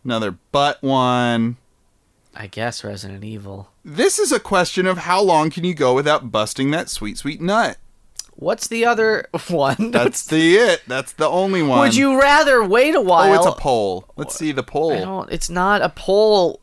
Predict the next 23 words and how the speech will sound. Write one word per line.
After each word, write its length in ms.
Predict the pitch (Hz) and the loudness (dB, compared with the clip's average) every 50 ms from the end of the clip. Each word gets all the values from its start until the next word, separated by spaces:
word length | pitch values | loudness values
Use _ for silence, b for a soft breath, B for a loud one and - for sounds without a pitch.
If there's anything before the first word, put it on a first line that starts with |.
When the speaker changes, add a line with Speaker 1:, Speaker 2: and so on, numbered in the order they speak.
| - | -6
Speaker 2:
Ugh. 480 | - 175 180 170 160 143 139 131 123 123 | -4 -2 -2 -2 -2 -2 -4 -4 -4 -4
Speaker 1:
There's 220 | 123 113 104 - | -4 -4 -4 -6
three 760 | - - - - 110 113 120 123 123 127 127 127 131 131 135 123 - _ _ _ _ _ _ - | -10 -12 -12 -10 -6 -4 -2 -2 0 0 -2 -2 -2 -4 -6 -10 -16 _ _ _ _ _ _ -2
options. 640 | 110 104 92 92 - - - 101 92 90 87 92 - | -2 0 0 -2 -4 -8 -8 -6 -6 -6 -6 -8 -8
There 160 | - 107 107 | -6 -4 -2
are 20 | 117 | 0
ninety-three 720 | 123 131 139 170 208 240 254 254 226 190 - 226 220 214 | 0 0 0 0 0 0 0 0 -2 -4 -4 -4 -4 -4
votes 340 | 185 156 175 226 233 - - | -2 0 0 0 0 -2 -8
to 100 | - 127 | -12 -10
this 180 | 101 104 92 - | -10 -10 -10 -10
poll. 400 | - - 101 101 101 113 123 B B B | -8 -4 -2 0 0 0 -2 B B B
A 80 | - | -4
week, 360 | 127 135 185 247 262 - - - _ _ - - _ _ - | -2 0 0 -2 -2 -6 -12 -20 _ _ -20 -20 _ _ -2
a 100 | 135 139 | -2 -2
year, 440 | 131 120 131 156 208 247 240 202 185 | -2 -2 -4 -2 0 2 2 2 2
two, 440 | - - - 110 95 98 113 123 - _ _ _ _ _ _ _ _ _ | 0 -4 -8 -6 -6 -6 -6 -8 -12 _ _ _ _ _ _ _ _ _
or 160 | 123 117 104 | -6 -4 -2
one 280 | 104 117 139 180 214 185 | -2 0 0 0 0 0
day. 300 | 139 95 80 73 - - _ _ _ _ _ _ _ _ - - _ _ - - _ - - - _ _ _ - _ _ _ _ _ - - _ _ _ _ _ _ _ | -2 -4 -6 -10 -14 -18 _ _ _ _ _ _ _ _ -20 -20 _ _ -20 -20 _ -20 -20 -20 _ _ _ -20 _ _ _ _ _ -20 -20 _ _ _ _ _ _ _
Speaker 2:
That's 180 | - 104 - - | -14 -12 -12 -10
a 20 | 101 | -12
Seinfeld 540 | - - 104 101 98 98 - 57 - - | -10 -8 -10 -10 -10 -10 -12 -14 -14 -14
episode. 480 | - - - - - - - - - - | -16 -18 -18 -18 -16 -16 -16 -16 -18 -20